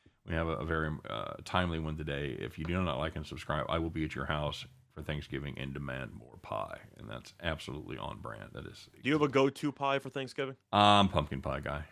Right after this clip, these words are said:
Speaker 1: Um,
Speaker 2: Okay.
Speaker 1: my son, my son's a pecan pie fan, and, uh, uh, a couple other people in the family pecan. I, I don't like pecans. Don't like pecans or walnuts.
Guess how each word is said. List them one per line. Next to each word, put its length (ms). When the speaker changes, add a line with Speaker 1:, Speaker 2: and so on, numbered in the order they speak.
Speaker 1:
Um, 340
Speaker 2:
Okay. 260
Speaker 1:
my 120
son, 240
my 140
son's 200
a 60
pecan 640
pie 380
fan, 460
and, 320
uh, 200
uh, 180
a 60
couple 240
other 160
people 220
in 20
the 60
family 280
pecan. 400
I, 300
I 20
don't 140
like 160
pecans. 460
Don't 100
like 220
pecans 360
or 60
walnuts. 580